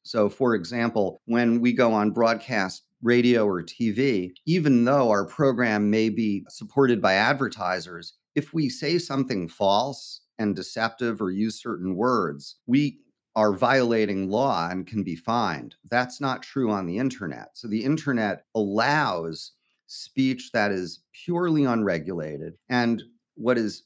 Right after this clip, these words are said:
further happened, just to sort of bring us to the more present day, is we have so many media outlets competing for a fixed number of eyeballs and ears that in order to get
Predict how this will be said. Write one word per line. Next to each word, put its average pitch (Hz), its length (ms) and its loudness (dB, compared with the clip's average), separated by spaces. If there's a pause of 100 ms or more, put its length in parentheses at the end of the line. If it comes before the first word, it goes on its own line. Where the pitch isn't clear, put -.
further 175 480 0
happened, 90 460 -2
just - 160 -14
to 107 80 -16
sort 117 220 -2
of 85 180 -2
bring 127 260 2
us 98 300 -2
to - 140 -14
the 87 100 -8
more 196 280 2
present 135 480 -4
day, 78 400 -2 (380)
is 120 260 0
we 123 120 4
have 104 180 2
so 175 400 -4
many 160 260 4
media 123 360 2
outlets 90 500 -6
competing 113 560 -2
for 104 220 -2
a 90 40 -6
fixed - 440 -6
number 107 360 0
of 85 200 -8
eyeballs 101 640 0
and 90 180 -10
ears 87 580 -2 (140)
that 117 200 2
in 113 100 2
order 165 380 2
to 139 80 0
get 107 320 -2